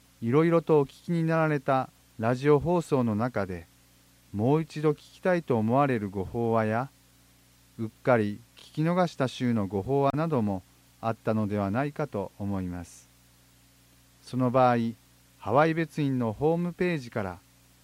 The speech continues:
これまでの過去のラジオ法話を聞くことができます。インターネットができ、ハワイ別院のホームページにアクセスができる方は、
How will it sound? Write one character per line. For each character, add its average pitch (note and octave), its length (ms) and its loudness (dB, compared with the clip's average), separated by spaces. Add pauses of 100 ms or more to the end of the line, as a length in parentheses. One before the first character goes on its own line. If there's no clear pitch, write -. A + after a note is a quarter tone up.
(200)
こ B2+ 120 -4
れ B2+ 120 2
ま B2 140 4
で A#2+ 80 0
の G#2+ 260 -2 (300)
過 D3+ 140 -4
去 F3 120 0
の C#3 140 2
ラ A#2 180 4
ジ C#3 140 -2
オ D3+ 80 2
法 E3 300 -2
話 A#2 140 4
を F2+ 200 -6
聞 - 120 -20
く - 120 -20
こ C#3 120 -4
と E3+ 120 -6
が E3+ 120 -2
で G#2+ 120 -6
き - 100 -12
ま F#2 160 -6
す。 - 240 -20 (1300)
イ C3 100 0
ン C3+ 120 0
タ C#3+ 180 4
ー C3+ 40 4
ネ C3+ 100 2
ッ C3+ 120 -2
ト A#2+ 120 -4
が A2+ 120 0
で G#2+ 140 -4
き、 G#2+ 240 -12 (640)
ハ A2+ 160 0
ワ D3+ 120 6
イ D#3 80 2
別 D3+ 280 -4
院 C3 160 0
の A#2 100 0
ホ D3 220 -2
ー - 20 -2
ム E3+ 160 -4
ペ F3 240 -2
ー D3 40 -4
ジ B2+ 120 -8
に F2+ 220 -4 (260)
ア C#3+ 140 0
ク - 80 -20
セ C3 140 -2
ス - 140 -8
が G#2 140 0
で A#2+ 120 -6
き F3+ 120 -8
る C#3+ 140 -4
方 B2 260 -6
は、 F2 220 -12